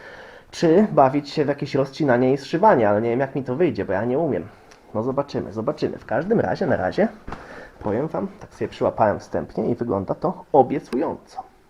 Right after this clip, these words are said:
Kupiłem sobie kiedyś maszynę do szycia, ale nigdy jej nie używałem, tak po prostu, żeby mieć, bo kiedyś będę oczywiście robił tapicerki, tak sobie pomyślałem. No i teraz od godziny walczę w ogóle z tutorialem, jak to się te nawleka nitki, jak to się w ogóle szyje, o co chodzi,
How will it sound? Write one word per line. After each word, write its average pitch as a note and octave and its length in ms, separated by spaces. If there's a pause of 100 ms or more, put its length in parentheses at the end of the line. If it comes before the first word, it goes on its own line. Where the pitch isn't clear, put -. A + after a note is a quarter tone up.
(1600)
Kupiłem C#3 400
sobie C3 260
kiedyś B2 340
maszynę B2+ 360
do A#2+ 100
szycia, B2+ 520
ale A2 200
nigdy B2 240
jej B2 140
nie B2 100
używałem, A#2+ 600
tak A2+ 120
po A2 120
prostu, - 300
żeby G#2 180
mieć, G#2 260
bo G#2+ 120
kiedyś G#2 300
będę G2+ 260
oczywiście G#2+ 460
robił G2 220
tapicerki, G2+ 640
tak G2+ 140
sobie G#2 160
pomyślałem. G#2+ 580 (960)
No F#3 80
i G3 80
teraz G3 300
od F3 100
godziny F3 400
walczę E3+ 360
w D#3 60
ogóle D#3+ 240
z E3 40
tutorialem, D3 560
jak C#3 140
to D3 100
się - 120
te C3+ 100
nawleka C3+ 480
nitki, C3+ 360
jak B2+ 140
to C3 80
się B2 140
w B2 80
ogóle B2+ 300
szyje, C3 480
o B2 60
co B2 160
chodzi, B2+ 480